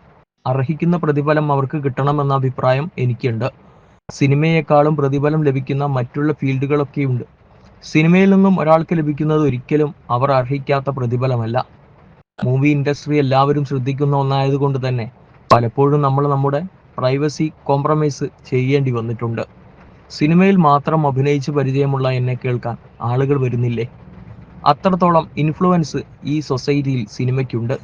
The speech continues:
കഴിഞ്ഞ കുറച്ച് വർഷങ്ങളായിട്ട് സിനിമയിൽ ഒരുപാട് ചേഞ്ച് ഉണ്ടായിട്ടുണ്ട്. പ്രത്യേകിച്ചും ഫീമെയിൽ പ്രാതിനിധ്യം കൂടിയിട്ടുണ്ട്. അവർക്ക് കിട്ടുന്ന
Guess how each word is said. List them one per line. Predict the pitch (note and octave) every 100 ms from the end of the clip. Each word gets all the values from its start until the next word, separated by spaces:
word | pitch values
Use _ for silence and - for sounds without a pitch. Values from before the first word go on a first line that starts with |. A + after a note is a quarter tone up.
| - - - - _ C3+ -
കഴിഞ്ഞ | D3 E3 G3
കുറച്ച് | F#3 D3+ F3+
വർഷങ്ങളായിട്ട് | D#3+ C3 - D3+ D3 C3 B2 C3+ -
സിനിമയിൽ | - C3+ C3 C#3+ C#3+
ഒരുപാട് | - B2 C3 C#3+ D3+
ചേഞ്ച് | - B2+ C3 C3+ - -
ഉണ്ടായിട്ടുണ്ട്. | B2 A#2 B2 A#2+ A2+ - - - - _
പ്രത്യേകിച്ചും | A#2 G#2 C3+ C3+ C3 C#3+
ഫീമെയിൽ | C#3 C3+ D3 D3+
പ്രാതിനിധ്യം | - C#3 C3+ D3+ C#3 C#3 - -
കൂടിയിട്ടുണ്ട്. | B2+ B2+ C3+ C3 A#2+ A#2 - - - _ - _
അവർക്ക് | - - F3+ G#3 F3
കിട്ടുന്ന | D3+ E3 D#3+